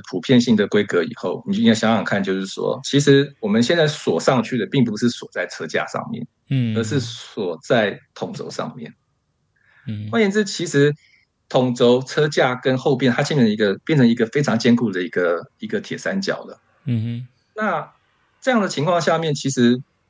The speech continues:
Speaker 1: 你不用担-，你就不用担心，就是说我们不小心，其实像我个人，我个人，呃，我想，我想可能很多人知道，就是说我很喜欢照相。
Speaker 2: 嗯。
Speaker 1: <laughs> 然后我会用那个隐形脚架。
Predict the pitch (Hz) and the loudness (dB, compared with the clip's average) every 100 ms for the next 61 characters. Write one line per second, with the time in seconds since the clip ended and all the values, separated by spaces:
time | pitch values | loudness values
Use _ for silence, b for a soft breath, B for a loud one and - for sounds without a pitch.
0 | _ _ _ 135 107 98 135 180 156 156 | _ _ _ -2 -2 0 0 0 0 2
1 | 151 127 113 190 170 180 156 156 156 156 | 2 2 2 2 2 4 4 2 0 -4
2 | 151 156 151 143 135 101 107 160 92 78 | -2 -2 2 4 4 2 0 0 2 0
3 | 113 110 117 147 151 165 117 - 131 104 | 2 2 2 2 4 4 2 2 2 2
4 | 90 92 - 127 107 98 101 - 92 85 | 0 -2 4 4 4 2 -2 -4 -2 0
5 | 90 95 117 107 90 92 - - _ _ | 0 0 0 0 0 -2 -6 -10 _ _
6 | _ _ _ _ _ - 113 113 - 95 | _ _ _ _ _ -10 -4 -2 -2 -4
7 | 95 87 113 98 101 104 98 104 98 95 | -4 0 2 2 2 2 2 0 0 0
8 | 87 85 107 - 69 104 90 90 - _ | 2 0 0 0 0 2 2 0 -4 _
9 | _ - B 123 110 107 107 123 _ _ | _ -20 B -8 -6 -6 -8 -14 _ _
10 | _ 131 143 120 139 139 127 120 95 - | _ -2 2 2 4 4 2 0 -6 -4
11 | 98 - - 104 - | -2 -2 0 0 0